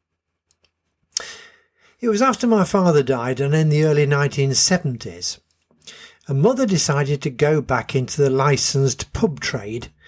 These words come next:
and took a tenancy for the Bell Inn at Bishopbridge in North Lincolnshire. The Bell, of which there is a full story of its own, was located between Canby Corner and Market Raisin.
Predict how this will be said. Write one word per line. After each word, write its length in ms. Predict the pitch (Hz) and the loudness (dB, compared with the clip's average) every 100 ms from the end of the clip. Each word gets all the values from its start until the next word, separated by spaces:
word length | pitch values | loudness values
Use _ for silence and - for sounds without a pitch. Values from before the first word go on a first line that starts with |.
| - - _ | -20 -20 _
and 160 | 139 123 | -8 -4
took 200 | - 247 | -2 -2
a 40 | |
tenancy 760 | 185 - 160 131 123 - 117 120 - - _ | -2 0 2 2 0 -2 -4 -6 -12 -20 _
for 160 | - | 0
the 140 | 165 147 | 2 2
Bell 420 | 120 143 143 180 | 0 2 2 0
Inn 420 | 160 135 113 117 - - | 0 0 -2 -8 -12 -12
at 200 | 147 - | -8 0
Bishopbridge 680 | 202 - - 131 113 - | 0 0 -4 -8 -8 -6
in 140 | 151 135 | -4 0
North 320 | 135 123 - | 0 -2 0
Lincolnshire. 640 | 202 190 131 123 - 104 - _ _ _ _ _ _ - - - - - _ _ | 2 2 -2 -4 -6 -12 -16 _ _ _ _ _ _ -20 -20 -20 -20 -20 _ _
The 100 | 185 | 0
Bell, 560 | 170 226 190 143 170 196 - | 2 4 4 4 2 -2 -6
of 360 | 170 180 165 180 | -2 -2 -4 0
which 380 | 208 202 - | 0 0 -6
there 220 | 185 170 175 | 0 0 0
is 180 | 170 160 | -2 -2
a 80 | 156 | -2
full 260 | 202 170 | 0 0
story 400 | 139 - 156 139 | -2 -2 2 2
of 100 | 127 | 0
its 160 | 123 - | -2 0
own, 340 | 190 135 143 - - - - - | 2 2 0 -6 -20 -20 -20 -2
was 180 | 175 165 | 0 2
located 580 | 175 165 196 190 185 156 | 2 4 4 4 2 0
between 460 | 170 - 160 156 | -2 0 0 0
Canby 400 | - 156 185 165 | 0 2 4 2
Corner 520 | - 147 113 101 107 - - - - | 0 -2 -4 -8 -12 -16 -20 -20 -8
and 200 | 127 120 | -4 -2
Market 440 | 117 95 - 135 | -4 -6 -10 -10
Raisin. 640 | 127 139 175 131 113 98 | -2 2 2 2 -4 -10